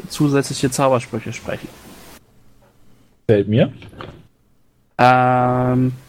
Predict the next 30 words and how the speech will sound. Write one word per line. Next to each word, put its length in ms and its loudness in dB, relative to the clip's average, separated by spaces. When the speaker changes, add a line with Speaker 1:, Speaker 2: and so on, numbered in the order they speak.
Speaker 1:
wenn 160 0
du 100 0
den 400 2
Stab 340 0
in 100 -2
der 100 0
Hand 140 -2
hast, 160 -2
du 60 -2
musst 160 -6
ihn 80 2
ausgerüstet 480 -4
haben. 260 0
Speaker 2:
Ja, 160 4
mm. 580 -4
Speaker 1:
Logischerweise. 680 2
Ne, 120 2
es 120 2
gibt 160 -2
auch 140 -2
Items, 360 -2
die 340 4
kannst, 420 -6
musst 240 -2
du 180 2
quasi 280 0
nur 160 -2
dabei 360 2
haben. 260 -4
Deswegen 560 -2